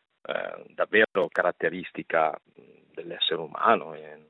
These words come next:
magari non solo dell'essere umano, anche questi rituali e anche la creatività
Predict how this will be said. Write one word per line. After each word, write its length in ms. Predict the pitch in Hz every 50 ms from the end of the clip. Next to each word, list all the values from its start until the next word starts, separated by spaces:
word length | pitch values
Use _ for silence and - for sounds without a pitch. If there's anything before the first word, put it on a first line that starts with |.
| _ _ _ -
magari 300 | - - - 85 82 82
non 140 | 80 80 -
solo 200 | - - 85 90
dell'essere 480 | 85 80 82 82 85 - - 92 85
umano, 400 | 87 82 92 92 90 82 80 78 - - - - - - - -
anche 280 | - - 113 - - 104
questi 300 | - 104 95 - - 95
rituali 440 | 95 98 - 147 156 135 101 92 -
e 140 | - 117 120
anche 300 | 165 190 214 208 - 135
la 140 | 117 104 -
creatività 920 | - 120 113 120 113 107 - - 110 101 104 101 - - 151 120 - -